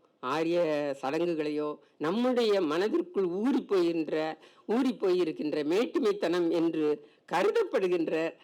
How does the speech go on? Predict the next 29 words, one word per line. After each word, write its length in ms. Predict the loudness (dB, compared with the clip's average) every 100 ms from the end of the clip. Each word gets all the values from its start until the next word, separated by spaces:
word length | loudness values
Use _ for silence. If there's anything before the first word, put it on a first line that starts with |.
| _ -2
செயல்களையோ 680 | 2 2 2 0 0 0 0 -4 -12 -8
தவிர்க்கவே 540 | -2 -2 -2 -2 -2 -2
முடியாது. 480 | -4 -4 -6 -6 -16 _ _ -6
அதற்கு 420 | -2 0 2 2
நம்ம 200 | 2 2
என்ன 300 | 2 2 0
செய்யணுமோ 540 | 0 0 2 2 2 2
அதை 160 | 2
செய்யணும். 400 | 2 2 2 -2 -10 -20 _ -4
அதுதான் 380 | 0 2 2
ரொம்ப 180 | 2 2
முக்கியமானது. 640 | 2 2 0 0 -2 -6 -14 -6
நூல் 280 | 0 2 4
எழுதுவது, 480 | 2 2 0 0 0
கட்டுரைகள் 500 | -2 -4 -2 0 0
எழுதுவது, 600 | 0 0 0 2 0 -2 -18 _
கருத்தரங்கள் 560 | -4 -4 -2 0 0 0
நடத்துவது 680 | -2 -2 -4 -2 0 0 -2
என்பது 360 | -4 -2 0 0
மிக 180 | 0 0
முக்கியமானதல்ல. 880 | -2 -2 -2 0 0 -2 -4 -6 -8 -14 _ -8
ஆனால் 420 | -4 -2 -4 -8 _ -6
வெகுஜன 480 | -4 -2 -2 -2 -2
மக்களுக்கு, 460 | -6 -6 -6 -4 -2
ஏன்னா 160 | 0
இது 260 | 0 -2 -6
ச-, 260 | -8 -8 -4
ஜனநாயக 580 | -2 0 0 0 0 0
சமூகம் 480 | 0 -2 -2 -4